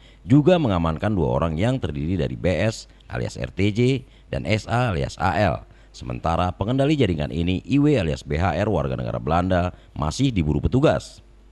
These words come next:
Kabid Humas Polda Metro Jaya, Kombes Rikuanto, mengatakan pengungkapan jaringan narkotika ini merupakan hasil penyelidikan selama tiga bulan. Barang haram yang dipasok dari Belanda maupun Cina itu masuk ke Indonesia lewat jalur laut melalui Malaysia,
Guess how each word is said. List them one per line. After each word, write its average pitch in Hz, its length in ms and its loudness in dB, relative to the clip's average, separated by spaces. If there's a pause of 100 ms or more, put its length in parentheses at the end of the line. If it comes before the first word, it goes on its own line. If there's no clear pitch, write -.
(580)
Kabid 135 400 0
Humas 143 240 2
Polda 92 240 0
Metro 71 240 -2
Jaya, 101 400 0
Kombes 69 320 -4
Rikuanto, 127 560 0
mengatakan 107 720 -2 (240)
pengungkapan 165 560 0
jaringan 76 400 0
narkotika 73 400 -6
ini 95 240 0
merupakan 78 320 -2
hasil 107 400 -2
penyelidikan 76 640 -2
selama 64 240 -8
tiga 71 240 -6
bulan. 107 400 2 (720)
Barang 64 240 -2
haram 78 240 -2
yang 98 160 0
dipasok 71 400 -4
dari 69 160 -4
Belanda 87 400 0
maupun 69 320 -2
Cina 67 240 -6
itu 98 400 -2
masuk 120 320 -2
ke 110 80 -4
Indonesia 78 400 -4
lewat 71 240 -2
jalur 65 320 -6
laut 92 320 -2
melalui 65 240 -4
Malaysia, 92 640 -2